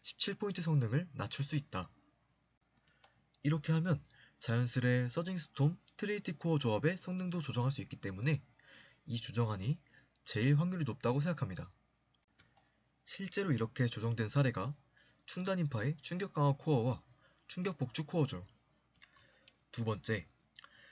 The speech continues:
서징 스톰의 전설 십사 포인트 성능도 낮기 때문에 십칠 포인트의 스그 댐감, 스그 쿨타임 감소 효과를 어느 정도 가져올 수 있다. 아니면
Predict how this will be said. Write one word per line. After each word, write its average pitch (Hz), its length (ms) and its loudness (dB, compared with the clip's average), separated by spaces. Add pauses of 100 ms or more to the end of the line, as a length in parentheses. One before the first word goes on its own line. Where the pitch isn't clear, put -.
(120)
서징 156 320 0
스톰의 104 420 -4 (300)
전설 107 480 -2 (200)
십사 - 420 -4
포인트 180 360 -6
성능도 175 480 -2
낮기 143 340 -2
때문에 92 440 -2 (640)
십칠 - 300 -4
포인트의 175 480 0
스그 180 280 -6
댐감, 98 480 -2 (380)
스그 - 260 -6
쿨타임 202 320 -2
감소 123 220 -2
효과를 143 420 2 (360)
어느 131 180 4
정도 135 360 0 (120)
가져올 113 340 -4
수 156 120 -6
있다. 90 460 -4 (840)
아니면 104 520 -2